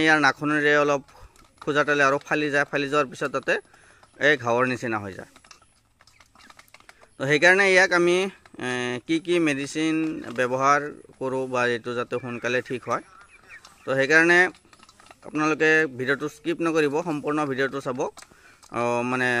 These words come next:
বুজিবলৈ পাব তেতিয়াহ'লে মানে ইয়াত কি কি মেডিচিন আমি ব্যৱহাৰ কৰিম যাতে ইয়াৰ ঘাওটো ঠিক হৈ যায় আৰু এই মুখত যিবিলাক পোক লাগিছে পোকবিলাকো ঠিক হৈ যায়।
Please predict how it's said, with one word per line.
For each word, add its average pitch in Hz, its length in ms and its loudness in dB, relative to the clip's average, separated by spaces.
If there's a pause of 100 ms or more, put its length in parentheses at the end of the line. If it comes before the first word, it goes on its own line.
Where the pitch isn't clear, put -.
(480)
বুজিবলৈ 135 440 0 (580)
পাব 123 120 -4 (120)
তেতিয়াহ'লে 123 340 -2 (100)
মানে 131 180 -2
ইয়াত 127 160 0 (440)
কি 156 80 -2 (100)
কি 165 80 0 (100)
মেডিচিন 131 380 -4
আমি 143 180 -4
ব্যৱহাৰ 120 340 0
কৰিম 131 180 -4 (100)
যাতে 123 160 -2 (100)
ইয়াৰ 135 160 2 (120)
ঘাওটো 127 280 -2 (100)
ঠিক 180 180 -6
হৈ 175 160 2
যায় 277 120 0 (520)
আৰু 131 100 2 (140)
এই 139 140 0
মুখত 143 280 -2
যিবিলাক 139 300 -2 (100)
পোক 160 140 -2 (100)
লাগিছে 151 280 0 (120)
পোকবিলাকো 127 440 -2 (100)
ঠিক 113 160 -10
হৈ 104 140 -8
যায়। 101 120 -12